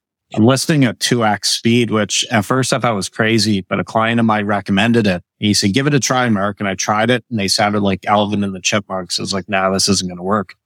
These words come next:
And I told him the next I was talking to him, he goes, "No, give it a chance. Your brain will adjust and get used to it." I now can't listen to podcasts or audiobooks at one X speed.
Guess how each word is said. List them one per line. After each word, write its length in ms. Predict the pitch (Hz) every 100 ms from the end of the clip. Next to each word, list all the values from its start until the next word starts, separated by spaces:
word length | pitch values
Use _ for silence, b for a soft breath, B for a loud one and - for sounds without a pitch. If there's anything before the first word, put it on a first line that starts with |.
| _ _ _
And 300 | - 107 98
I 100 | 98
told 260 | 95 110 110
him 100 | 98
the 80 | 98
next 260 | 98 95 104
I 40 |
was 120 | 92
talking 200 | 107 110
to 60 | 117
him, 20 |
he 60 | 101
goes, 140 | 98
"No, 140 | 139 127
give 180 | 123
it 100 | 123
a 60 | 120
chance. 400 | - 117 117 104
Your 80 | 92
brain 360 | 95 98 107 104
will 300 | 104 101 95 _
adjust 540 | 110 98 98 104 - 107
and 100 | 92
get 140 | 90
used 240 | 101 117 -
to 100 | 98
it." 80 | 85 _
I 120 | 107
now 320 | 107 110 117 123
can't 360 | - 120 113
listen 380 | 117 104 113 104
to 260 | - 104 95
podcasts 720 | - 107 107 95 107 104 -
or 80 | 101
audiobooks 840 | 95 101 101 104 95 98 95 -
at 220 | 98 101 95
one 240 | 104 98
X 240 | 92 -
speed. 440 | - - 98 87